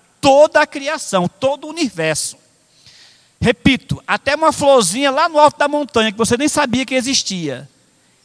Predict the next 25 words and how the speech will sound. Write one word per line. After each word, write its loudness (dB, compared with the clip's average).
Toda 8
a 4
criação 2
se -4
voltou 0
e -10
glorificou -4
a -4
Deus. -6
Deus 0
era 2
tudo -2
em -6
todos -2
e -8
tudo -4
era 0
tudo -8
em -8
Deus. -10
Mas -2
aí 4
veio 0
o -6
pecado. -2